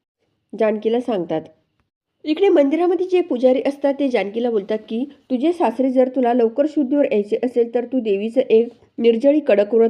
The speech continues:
कर." त्यावर जानकी बोलते की, "कसलं व्रत?" तर आता इकडे हे पुजारी बोलतात की, "आता उद्यापासून नवरात्र सुरू होणार आहे, मग तू काय करायचं, अगदी कडक काही न खाता पिता इथे दिवस माळवता यायचं आणि देवीसमोर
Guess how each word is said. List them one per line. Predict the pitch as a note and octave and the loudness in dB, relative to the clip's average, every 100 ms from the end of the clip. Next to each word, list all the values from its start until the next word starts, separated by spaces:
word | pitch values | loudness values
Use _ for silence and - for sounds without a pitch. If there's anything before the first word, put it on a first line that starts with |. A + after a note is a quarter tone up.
| A3+ | 0
कर." | G3+ E3+ E3 - _ | 0 0 -4 -14 _
त्यावर | B3 C4 | 2 4
जानकी | C4+ A3+ A3 B3 | 4 0 0 0
बोलते | G#3+ A3+ | 0 -2
की, | A#3 A#3 | -6 -4
"कसलं | A3 G#3+ C4 B3+ | -4 -2 0 2
व्रत?" | G#3+ E3+ - _ _ - | 2 0 -2 _ _ -6
तर | A3+ | -6
आता | A#3 B3+ | -2 0
इकडे | C4+ C#4+ | 0 0
हे | D4+ C4+ | 2 2
पुजारी | C4 B3+ B3 B3+ | 0 0 2 2
बोलतात | A#3+ F3+ G#3 | 2 -2 -2
की, | G#3 G#3+ A#3 B3+ _ _ - | -4 -6 -6 -8 _ _ -4
"आता | G#3+ C4 | 0 2
उद्यापासून | A#3 B3 C4 C#4 C#4+ B3+ | 2 2 0 -2 0 0
नवरात्र | G3+ G#3 A3+ A#3 B3+ | 0 0 0 -2 -2
सुरू | C4+ C4 | -2 0
होणार | C4 C4 B3+ - | 2 0 0 -2
आहे, | F3 E3+ - _ _ | -2 -2 -6 _ _
मग | - A3 A3+ | -4 -2 -2
तू | B3 | -4
काय | A3 G#3 | -2 -2
करायचं, | B3+ C4 C4 A#3+ A#3+ | 0 -2 0 -2 -2
अगदी | A3+ A#3 A#3+ | -4 -4 0
कडक | A3 A#3 B3+ - _ _ _ - | 2 2 -2 -8 _ _ _ 0
काही | A#3+ C#4+ | 2 2
न | C#4+ D#4+ | 2 0
खाता | D#4 C#4 C#4+ | -2 -4 -2
पिता | C#4+ C4+ A3+ | 0 0 0
इथे | A#3 B3+ A3+ G#3+ C4 - - | 0 0 2 2 0 -8 -10
दिवस | G#3 A#3 C#4 C#4+ | 0 2 2 0
माळवता | G#3+ G#3+ A#3 | 0 0 -2
यायचं | B3+ B3 B3+ - A#3 | -2 -2 -2 -2 -2
आणि | A#3+ | -2
देवीसमोर | A3 G#3 G#3 A3+ C#4 B3+ | -2 -4 -4 -4 0 0